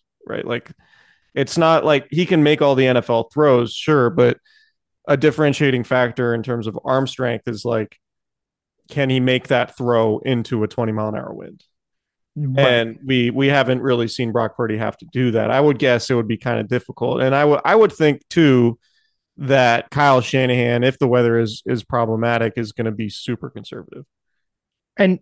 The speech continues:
Speaker 2: and just to that, to that point, Kyle Shanahan knows Brock Purdy's limitations.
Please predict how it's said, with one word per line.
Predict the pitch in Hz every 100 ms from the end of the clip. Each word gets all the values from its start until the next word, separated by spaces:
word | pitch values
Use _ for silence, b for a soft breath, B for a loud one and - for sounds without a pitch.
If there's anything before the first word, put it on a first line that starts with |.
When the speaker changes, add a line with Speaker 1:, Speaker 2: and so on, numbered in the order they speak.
| -
Speaker 2:
and | 196 165 - _ - 156 -
just | 226 214 -
to | 165
that, | 156 135 _ -
to | 160
that | 143 -
point, | - 160 131 113 _ _ _ _ _ _ _ _ _ _ _ -
Kyle | 220 214
Shanahan | - 190 160 151 147 135 127 _ _
knows | 165 147 147 139 123 117 -
Brock | - 131 -
Purdy's | 131 120
limitations. | 113 110 - - - - - -